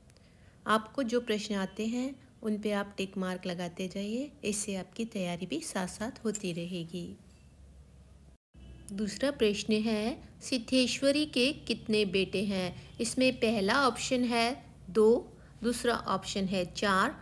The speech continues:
तीसरा ऑप्शन है तीन, चौथा ऑप्शन है पाँच। तो इसका सही जवाब है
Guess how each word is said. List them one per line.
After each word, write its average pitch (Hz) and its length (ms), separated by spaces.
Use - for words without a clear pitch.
तीसरा 262 400
ऑप्शन 226 440
है 190 180
तीन, 240 400
चौथा - 360
ऑप्शन 185 340
है 208 180
पाँच। 180 480
तो 240 100
इसका 233 460
सही 262 420
जवाब 190 480
है 190 460